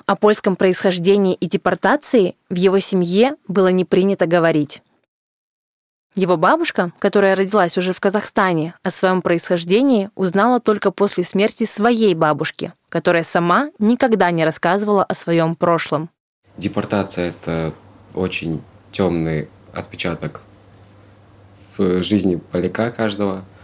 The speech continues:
Speaker 2: поляка. Поэтому вот так.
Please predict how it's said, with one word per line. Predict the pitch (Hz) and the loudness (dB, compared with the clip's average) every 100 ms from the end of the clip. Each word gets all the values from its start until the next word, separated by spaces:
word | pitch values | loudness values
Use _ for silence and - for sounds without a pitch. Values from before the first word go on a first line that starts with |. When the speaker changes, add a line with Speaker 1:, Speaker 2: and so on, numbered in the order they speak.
| - - - - | -20 -20 -20 -10
Speaker 2:
поляка. | 90 90 104 - 95 - - - - - - - | -6 -4 -4 -6 -12 -14 -20 -20 -20 -20 -20 -8
Поэтому | 98 95 95 92 92 90 82 80 - - - - - - - - - - - - - - _ - _ _ _ - | -4 -4 -6 -6 -6 -6 -8 -12 -20 -20 -20 -20 -20 -20 -20 -20 -20 -20 -20 -20 -20 -20 _ -20 _ _ _ -6
вот | 95 104 | -4 -4
так. | - | -6